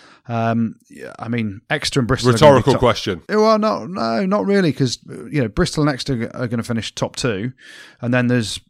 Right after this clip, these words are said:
Speaker 1: a load of teams pushing. Quins are looking good, but they lost at Exeter, even though
Speaker 2: Oh, they got
Speaker 1: Um,
Speaker 2: hammered. They got hammered.
Speaker 1: <laughs> They, they, they didn't, actually. They,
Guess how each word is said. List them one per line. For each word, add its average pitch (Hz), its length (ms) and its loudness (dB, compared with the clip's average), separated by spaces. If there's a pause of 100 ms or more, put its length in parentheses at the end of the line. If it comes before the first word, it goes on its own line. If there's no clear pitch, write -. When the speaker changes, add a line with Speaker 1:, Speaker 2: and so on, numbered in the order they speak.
(140)
Speaker 1:
a 131 40 -4
load 135 180 4
of 127 80 0
teams 117 240 -2
pushing. 113 460 -2
Quins 135 340 -2
are 123 80 2
looking 117 520 -4
good, 120 300 0
but - 120 -6
they 113 100 -4
lost 110 400 -6
at - 180 -10
Exeter, 113 380 -6
even 110 240 -4
though 107 300 -2 (680)
Speaker 2:
Oh, 117 120 2
they 123 60 4
got 147 120 6
Speaker 1:
Um, 135 160 4
Speaker 2:
hammered. 110 160 0 (120)
They 123 80 -4
got 151 200 2
hammered. 135 360 2
Speaker 1:
<laughs> - 40 -12
They, 120 180 -2 (220)
they, 175 100 2
they 139 260 -2
didn't, 135 300 0
actually. 113 360 -8
They, 120 180 0